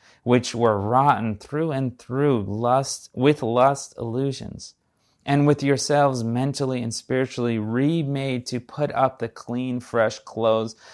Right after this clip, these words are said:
of the new life which was made by God's design for righteousness and holiness with no illusion.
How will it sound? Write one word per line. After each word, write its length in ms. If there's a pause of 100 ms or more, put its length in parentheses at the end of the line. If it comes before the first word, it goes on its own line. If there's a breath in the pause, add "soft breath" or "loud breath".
(120)
of 160
the 100
new 280
life 500
which 340 (220 soft breath)
was 220
made 480
by 260 (260)
God's 460
design 640
for 200
righteousness 920
and 160
holiness 920
with 240
no 540
illusion. 580